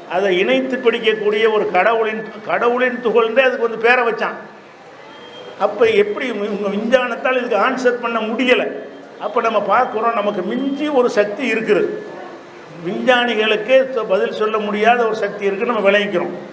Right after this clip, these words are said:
அதை விட அதுக்கடுத்து என்ன பார்க்கணும்னு கேட்டா, அந்த இ-, இதை படைச்சது யாரு, அதை படைச்சது யாரு, இதை படைச்ச ஒண்ணு ஒண்ணுக்கு பதில் சொல்லிட்டு இருப்பாங்க. இதை படைச்சது யாரு, இது எதுல வந்தது அப்படி சொல்லிட்டு இருக்கும்போது கடைசி எங்க போகுது?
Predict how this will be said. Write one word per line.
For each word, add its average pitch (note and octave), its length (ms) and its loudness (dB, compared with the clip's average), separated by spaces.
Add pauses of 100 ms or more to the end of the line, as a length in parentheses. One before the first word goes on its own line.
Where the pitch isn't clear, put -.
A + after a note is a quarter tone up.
(240)
அதை F3 360 2
விட B3 220 0
அதுக்கடுத்து B3+ 480 -2
என்ன G#3+ 160 0
பார்க்கணும்னு F3 500 -2
கேட்டா, D3+ 340 2 (640)
அந்த F#3+ 220 -2 (460)
இ-, F#3+ 180 0
இதை G3 220 -2
படைச்சது G3 420 -2
யாரு, F#3+ 240 4
அதை F#3+ 180 4
படைச்சது F#3 400 -2
யாரு, F#3 240 2
இதை F#3 120 2
படைச்ச F#3 260 -4 (120)
ஒண்ணு F3+ 160 0
ஒண்ணுக்கு G3+ 180 0
பதில் G#3 200 4
சொல்லிட்டு F#3+ 240 2
இருப்பாங்க. F3 300 -2 (440)
இதை F3+ 160 2
படைச்சது F3+ 380 0
யாரு, F3+ 280 4
இது F3+ 160 -2
எதுல F3+ 220 2
வந்தது F#3 400 0
அப்படி F#3 340 -4
சொல்லிட்டு F3 300 -2
இருக்கும்போது E3+ 260 -2
கடைசி F#3+ 320 2
எங்க F#3+ 180 -2
போகுது? F#3 540 4